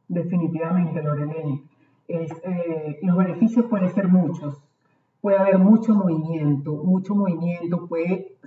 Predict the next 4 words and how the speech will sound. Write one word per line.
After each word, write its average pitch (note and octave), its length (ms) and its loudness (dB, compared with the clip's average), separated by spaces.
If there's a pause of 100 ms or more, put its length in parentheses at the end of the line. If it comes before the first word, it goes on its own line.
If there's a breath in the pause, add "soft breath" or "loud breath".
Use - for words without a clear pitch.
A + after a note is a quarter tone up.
(120)
surgir G3+ 920 4
herida, F3+ 460 -2
eh, E3 280 -2 (220)
eh, G3+ 100 -8